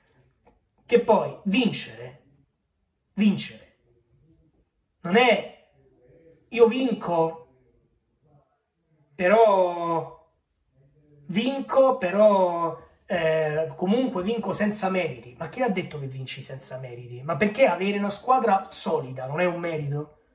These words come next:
Cioè, scusate, ma il merito è solamente fa quattro gol a partita? Ma che discorso è? Te lo dice uno, te lo dice uno che le idee di Allegri non le, non, non le, non, non gli piacciono.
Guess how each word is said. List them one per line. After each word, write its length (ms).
Cioè, 240
scusate, 600
ma 180
il 120
merito 360
è 40
solamente 580
fa 160
quattro 360
gol 260
a 80
partita? 500
Ma 80
che 100
discorso 520
è? 140
Te 80
lo 80
dice 260
uno, 800
te 80
lo 60
dice 180
uno 320
che 140
le 120
idee 280
di 100
Allegri 360
non 120
le, 100
non, 180
non 140
le, 120
non, 340
non 100
gli 100
piacciono. 460